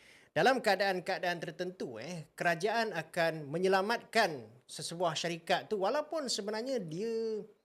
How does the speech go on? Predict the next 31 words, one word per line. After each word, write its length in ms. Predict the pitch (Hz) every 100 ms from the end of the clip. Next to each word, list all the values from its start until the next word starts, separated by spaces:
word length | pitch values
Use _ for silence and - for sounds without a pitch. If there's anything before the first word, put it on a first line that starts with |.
| _ _ _ 202
mungkin 240 | 240 277
tak 240 | 202 160 185
ada 80 |
kena-mengena 400 | - 156 160 170
dengan 240 | 151 147 139
kerajaan 400 | 147 147 123 127
pun. 160 | 226 127 - -
Okey, 240 | 277 208
saya 160 | 277 320
bagi 160 | 254
contoh 320 | 247 240 214 180
bank, 200 | 165 117
eh. 120 | 170 - _ - - 151
Bank 400 | 160 339 311 156
ni 320 | 165 240 185
dia 480 | 160 277 330 320 226
boleh 240 | 226 214
dikategorikan 800 | 185 202 202 208 196 220 220 196
sebagai 720 | - 180 185 185 185 190 -
too 320 | 285 277 247
big 240 | 165 202 -
to 160 | 190
fail 240 | 226 147 -
sebagai 320 | 147 151 156
contoh. 400 | 160 147 151 117 _ _ _ _ _ _ _
Now, 160 | 139 139
katakanlah 640 | 208 330 370 320 214 156
sebuah 480 | - 185 196 196 180
bank 240 | 214 208
tu 80 | 220
gagal. 400 | 175 170 165 131